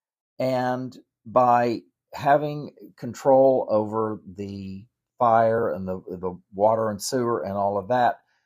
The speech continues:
Disney was able to save money on taxes because they were actually absorbing the cost of all of those things, and the, the county or the state didn't have to provide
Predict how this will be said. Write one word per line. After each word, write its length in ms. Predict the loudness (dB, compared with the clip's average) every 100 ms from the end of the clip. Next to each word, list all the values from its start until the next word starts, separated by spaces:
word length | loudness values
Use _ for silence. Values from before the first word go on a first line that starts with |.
| _ _ _
Disney 680 | 0 4 2 0 -6 -4 -6
was 260 | -4 -6 -6 -4
able 420 | -2 -2 -4 -4 -8
to 440 | -6 -4 -4 -6 -10
save 480 | -2 -2 -2 -8
money 420 | -8 -8 -6 -10 -10
on 360 | -8 -8 -10 -8
taxes 640 | -4 -4 -4 -10 -10 -10
because 460 | -14 -14 -10 -8 -8
they 140 | -8
were 200 | -8 -10
actually 640 | -12 -16 -16 -14 -14 -18 -16
absorbing 540 | -18 -12 -10 -10 -12 -18
the 80 | -20
cost 460 | -12 -10 -10 -12
of 100 | -10
all 180 | -8 -8
of 100 | -10
those 200 | -14 -16
things, 360 | -16 -16 -16 -18
and 180 | -16
the, 180 | -16 -18 _
the 120 | -20
county 520 | -18 -16 -14 -14 -16
or 140 | -16 -14
the 220 | -12 -12 -14 _ _ _ _
state 420 | -12 -8 -8 -10
didn't 240 | -18 -18
have 260 | -18 -18 -20
to 100 | -20
provide 560 | -18 -14 -10 -8 -10